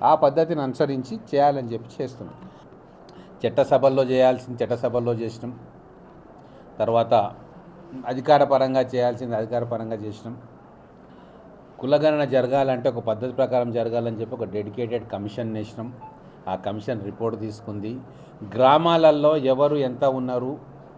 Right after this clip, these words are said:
అనేది ఆ డెడికేటెడ్ కమిషన్ దగ్గర రిపోర్ట్ ఉంది. ఆ రిపోర్టు ప్రకారంగా ఏ గ్రామంలో ఎవరిది ఎంత ఉంది అనే దాని పట్ల, దాని ప్రకారంగా రిజర్వేషన్స్ అన్నీ కూడా ఖరారైనవి. దీంట్లో ఎవరి జోక్యం,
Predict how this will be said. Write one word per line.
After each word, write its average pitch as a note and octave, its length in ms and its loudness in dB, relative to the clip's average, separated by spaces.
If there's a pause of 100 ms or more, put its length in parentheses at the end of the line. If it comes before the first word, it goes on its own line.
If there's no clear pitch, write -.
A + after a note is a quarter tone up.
(600)
అనేది C#3+ 300 0
ఆ D3+ 60 6
డెడికేటెడ్ C3 640 -2
కమిషన్ B2 380 -6
దగ్గర C3+ 260 -6
రిపోర్ట్ B2 420 -8
ఉంది. - 440 -14 (760)
ఆ C3+ 120 8
రిపోర్టు E3+ 440 4
ప్రకారంగా C#3+ 680 2
ఏ D3+ 260 2
గ్రామంలో C#3+ 580 0
ఎవరిది C#3+ 440 0
ఎంత B2+ 260 -2
ఉంది C3 420 -4
అనే C3 200 -6
దాని A#2 260 -6
పట్ల, A#2 380 -4 (340)
దాని C3 160 0
ప్రకారంగా B2 560 -2
రిజర్వేషన్స్ B2 680 -4
అన్నీ G#2+ 220 -8
కూడా A2+ 260 -8
ఖరారైనవి. F#2 960 -10
దీంట్లో E3+ 360 0
ఎవరి D3 420 2
జోక్యం, C3+ 520 -2